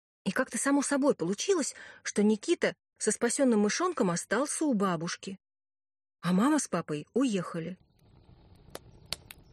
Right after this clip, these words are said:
Объятые пламенем колючки затрещали и задымили. Бабушка, закрывая лицо от дыма,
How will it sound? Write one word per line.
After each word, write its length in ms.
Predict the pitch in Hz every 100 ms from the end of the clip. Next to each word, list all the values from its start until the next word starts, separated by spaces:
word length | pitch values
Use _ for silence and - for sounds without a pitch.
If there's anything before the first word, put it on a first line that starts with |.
| - - - - - - - -
Объятые 540 | - 165 196 226 190 175 -
пламенем 480 | 190 196 190 175 170
колючки 600 | 175 190 269 - 185 170 - - - - -
затрещали 840 | 175 180 - 180 - - 262 240 - -
и 100 | 190
задымили. 680 | 185 185 202 180 156 147 160 _ _ _ - - - - - - _ _
Бабушка, 560 | - 233 240 220 - 160 - -
закрывая 500 | - 202 214 214 226
лицо 320 | 190 180 - 196
от 120 | 170
дыма, 400 | 190 294 226